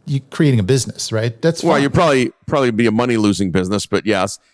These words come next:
Speaker 2: I mean, you, you probably don't wanna go into the energy or bar business. You know, if you're Nestle, you'd say,
Speaker 1: Yeah.
Speaker 2: "We've decided to get in the energy or bar business,"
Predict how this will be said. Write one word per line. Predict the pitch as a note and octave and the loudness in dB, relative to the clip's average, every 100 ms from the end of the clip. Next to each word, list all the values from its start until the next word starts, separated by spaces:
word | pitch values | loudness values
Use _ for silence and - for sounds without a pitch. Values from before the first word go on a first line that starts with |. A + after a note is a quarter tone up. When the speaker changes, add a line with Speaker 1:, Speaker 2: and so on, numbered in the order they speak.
| - | -4
Speaker 2:
I | |
mean, | C3 B2+ | 0 2
you, | B2 G2+ | 0 2
you | C#3+ C#3+ | 0 0
probably | - F#3 E3 C3+ | -2 0 2 2
don't | C#3+ C3 | 2 0
wanna | G#2+ G#2+ | 0 0
go | G#2+ | 0
into | G#2 G2+ | 0 2
the | G#2 | 2
energy | G#2+ F2+ | 0 2
or | G2+ | 0
bar | F#2 G2 | 2 0
business. | F2+ F#2+ F2+ F#2 - - _ _ | 0 -2 -2 -4 -8 -20 _ _
You | - A#3 | -2 0
know, | D3+ | 2
if | C3 C3+ | 2 2
you're | B2 | 0
Nestle, | G2+ F#2 C#3+ - F#2+ D#2+ - F#2+ | 0 0 -2 -2 -6 -6 -12 -10
you'd | A2+ G#2 F2 | 0 0 2
say, | A#2 G2+ | 0 2
Speaker 1:
Yeah. | F#2+ | 0
Speaker 2:
"We've | G#2+ C3 | 2 2
decided | A2+ G#2 - A#2 G#2+ | 2 -2 0 -2 -2
to | F#2+ | -2
get | A2 | -2
in | G#2 | 0
the | G2+ | 0
energy | A2 F#2 | 0 0
or | G#2 | 0
bar | G#2 G2 | 0 0
business," | G#2 F#2+ | -2 -4